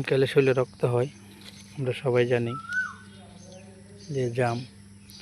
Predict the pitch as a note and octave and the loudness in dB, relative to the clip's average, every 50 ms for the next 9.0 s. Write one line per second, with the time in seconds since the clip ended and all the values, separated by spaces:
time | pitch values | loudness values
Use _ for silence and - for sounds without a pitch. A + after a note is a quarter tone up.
0 | - - - - - - - - - - - - D3+ C3 B2 - - C3+ A#2+ A#2+ | -18 -18 -18 -20 -20 -20 -20 -20 -20 -20 -12 -8 -6 -6 -4 -4 -2 -2 0 2
1 | A#2+ B2+ C#3+ C#3 - - - - - - - - C3+ C3 B2+ A#2+ A#2+ B2 A#2+ A#2+ | 2 2 2 0 -6 -14 -20 -20 -20 -10 -4 -2 0 0 2 2 2 2 2 0
2 | - C3+ A#2 A#2+ A#2 - - B2+ C3 C#3+ - - - - - - - - - - | -2 -2 0 0 -2 -2 -4 -6 -6 -6 -8 -12 -14 -14 -14 -14 -16 -16 -18 -20
3 | - - - - - - - - - - C3+ C3 A#2+ A2+ C3 B2 B2+ C3+ C3+ - | -20 -20 -20 -20 -20 -18 -16 -14 -10 -10 -8 -6 -4 -2 0 0 0 0 0 -2
4 | - C3+ B2 B2 B2 B2 C#3 C3+ C3+ C3+ C3 - C#3+ B2+ B2+ C3+ - - - - | 0 0 2 2 2 2 2 4 4 2 0 -2 -4 -4 -4 -6 -8 -10 -12 -8
5 | - C#3+ B2 C3 D#3+ - - - - - - - - - - - - - - - | -6 -6 -4 -6 -8 -14 -20 -20 -20 -20 -20 -20 -20 -20 -20 -20 -20 -20 -20 -20
6 | - - - D3+ C#3 C3+ C3 C3+ C#3+ A2+ C#3 C#3 C#3 C3+ C3 C3+ C#3 C6+ C6+ C6+ | -14 -6 -2 -2 -2 -2 -2 -6 -8 -8 -6 -6 -4 -4 -2 -2 -2 -2 -2 -2
7 | C6+ C6+ - - - - - - - - - - - - - - - - - - | -2 -2 -4 -6 -12 -16 -18 -20 -20 -20 -20 -20 -20 -20 -20 -20 -20 -20 -20 -20
8 | - - - - - - - - - - - - - - - - D3+ C3 - - | -20 -20 -20 -20 -20 -20 -20 -20 -20 -20 -20 -20 -20 -14 -8 -6 -6 -4 0 0